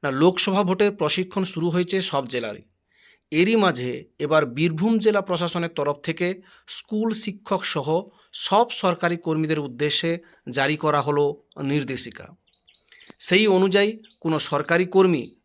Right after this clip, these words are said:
যদি অসুস্থতার কারণ দেখিয়ে ভোটের ডিউটি থেকে অব্যাহতি চান, তাহলে তিনি নিজের অফিসের কাজেও যোগ দিতে পারবেন না, অর্থাৎ ছুটিতে থাকতে হবে। নবান্নের নির্দেশে রাজ্যের সব জেলায়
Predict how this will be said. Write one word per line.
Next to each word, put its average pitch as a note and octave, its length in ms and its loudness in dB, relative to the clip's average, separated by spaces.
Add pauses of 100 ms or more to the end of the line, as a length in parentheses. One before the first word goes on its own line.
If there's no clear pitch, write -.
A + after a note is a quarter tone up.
যদি D3+ 420 -4
অসুস্থতার G#3+ 640 -2
কারণ D#3+ 360 0
দেখিয়ে D3+ 540 -2 (320)
ভোটের D#3+ 400 2
ডিউটি E3+ 320 0
থেকে F3 280 -2
অব্যাহতি D3 680 0
চান, C#3+ 440 -2 (360)
তাহলে E3 320 2
তিনি F3+ 440 0 (240)
নিজের F3 400 4 (140)
অফিসের F#3 440 0
কাজেও D#3 380 0
যোগ D3 260 -2
দিতে D3+ 280 -2
পারবেন B2+ 380 -2
না, C3 380 0 (500)
অর্থাৎ D3 380 0 (480)
ছুটিতে G#3 460 2
থাকতে G#3 380 -4
হবে। A2 260 -6 (520)
নবান্নের E3 500 4
নির্দেশে E3 680 0 (280)
রাজ্যের C#3 400 0
সব F3+ 420 2
জেলায় F3 360 2